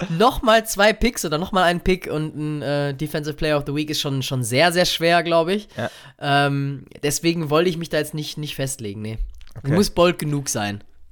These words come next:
Speaker 2: Äh, das ist definitiv bold genug. Die Frage, also ich bin da natürlich, äh, wenn's nicht bei einem ist, dann ist es natürlich Harry,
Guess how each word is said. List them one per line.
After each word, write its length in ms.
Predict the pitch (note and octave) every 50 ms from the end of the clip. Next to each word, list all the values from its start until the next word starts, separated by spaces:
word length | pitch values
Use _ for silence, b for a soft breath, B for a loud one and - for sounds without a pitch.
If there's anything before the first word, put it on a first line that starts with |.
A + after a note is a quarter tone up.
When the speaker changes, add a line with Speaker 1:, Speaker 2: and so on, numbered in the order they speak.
| - - - -
Speaker 2:
Äh, 240 | - B2 B2 A2 B2+ A#2 G#2+ - - -
das 240 | A2 C3+ B2 A#2
ist 160 | C#3 C#3 - D3+
definitiv 580 | D3+ D3 D#3+ D3+ C#3+ B2+ - E3 F#3+ E3+ -
bold 300 | - - E3+ F#3 F3+ -
genug. 280 | - F3+ F3 F3+ F3 -
Die 120 | - D3 C3
Frage, 680 | - - - - - B2+ A#2+ D3+ E3 D#3 D#3 - -
also 220 | - - - - - - _ - -
ich 240 | - D#3 D#3+ - -
bin 140 | - C#3+ C3+
da 140 | C3+ C3 B2+
natürlich, 520 | C3 B2+ B2 - C#3 C3 B2+ B2+ A#2 -
äh, 280 | - G#2+ G#2+ A2 G#2 G#2
wenn's 200 | A#2 C3 C3 -
nicht 160 | B2+ G#2+ -
bei 100 | - A2+
einem 220 | B2 B2+ B2+ B2
ist, 200 | A#2+ A#2 - -
dann 100 | A2 A2
ist 120 | G#2+ G#2+ A2+
es 180 | A2+ G#2 G2
natürlich 420 | A2 A2 G2+ A2+ A2 A2 G2+ F#2+ -
Harry, 380 | A2+ A#2+ C#3 D#3 E3+ G3 F#3